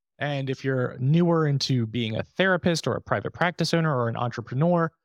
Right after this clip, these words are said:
the bumps in the road that come with it naturally, just based on the profession and the choice of being a small business owner, can really rock you off course and make you wanna give up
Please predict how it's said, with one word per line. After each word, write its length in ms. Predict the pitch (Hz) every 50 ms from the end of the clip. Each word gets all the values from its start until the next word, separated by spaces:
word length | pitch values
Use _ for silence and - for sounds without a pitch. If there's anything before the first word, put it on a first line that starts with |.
| _ _ _ _ _ _ _ _ _ _ _ _ _ _ _ _
the 80 | - 160
bumps 520 | 131 110 - 165 165 196 196 - - -
in 80 | 202 196
the 80 | 185 151
road 340 | 123 131 147 151 170 165 147
that 140 | 139 - -
come 320 | - - 170 165 147 127
with 200 | 117 131 147 143
it 160 | 127 - -
naturally, 760 | 117 117 117 127 156 147 - - 143 127 120 117 117 117 120
just 300 | 117 - 127 117 - _
based 260 | 131 131 127 - -
on 100 | 139 127
the 80 | 117 107
profession 640 | - - 110 - - - 147 151 - - 143 120 113
and 140 | 110 113 113
the 60 | 110
choice 440 | - - - 151 143 139 - - -
of 200 | 120 113 104 - _
being 380 | 135 156 180 190 175 156 131
a 40 | 113
small 280 | - - - 113 107 107
business 360 | 110 113 113 123 135 120 -
owner, 300 | 127 127 120 117 113 - _ _ _ _ _ _ _ _
can 240 | - 202 196 185 147 - _ _ _ _ _
really 420 | 120 151 185 208 220 214 208 190 175
rock 400 | 135 113 131 139 151 147 - -
you 160 | 156 147 123
off 240 | - 127 123 123 - -
course 360 | - - 165 170 160 - -
and 100 | 139 123 127
make 200 | 127 123 - -
you 100 | 127 117
wanna 220 | 113 120 113 107
give 200 | 98 113 113 104
up 300 | 123 147 196 185 139 135